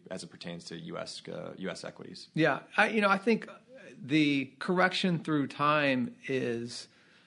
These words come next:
Speaker 2: the scenario we're in right now. And I'll, I'll just reference kind of the U S small cap value universe for that. Uh, in a move last year that was upwards of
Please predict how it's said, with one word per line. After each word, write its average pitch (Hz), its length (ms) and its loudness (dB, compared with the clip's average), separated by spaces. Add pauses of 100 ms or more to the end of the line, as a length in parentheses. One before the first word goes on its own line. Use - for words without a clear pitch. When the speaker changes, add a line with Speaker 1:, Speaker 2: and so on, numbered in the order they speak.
(160)
Speaker 2:
the 131 220 -4
scenario 156 500 4
we're 135 220 0
in 131 100 0
right 117 240 0
now. 110 360 -6 (160)
And 131 240 -2
I'll, 131 220 -2
I'll 147 160 -2
just 135 260 -4 (120)
reference 139 560 -2
kind 135 240 -4
of 120 100 -4
the 120 120 -2
U 131 200 -2
S 123 140 -4
small 135 320 -2
cap 117 300 -6
value 135 420 0
universe 120 640 -4
for - 160 -8
that. 110 320 -6 (460)
Uh, - 160 -8
in 165 100 4
a 165 60 6
move 170 260 8
last 139 380 2
year 143 160 4
that 135 120 0
was 123 360 -6 (160)
upwards 139 440 0
of 113 160 -6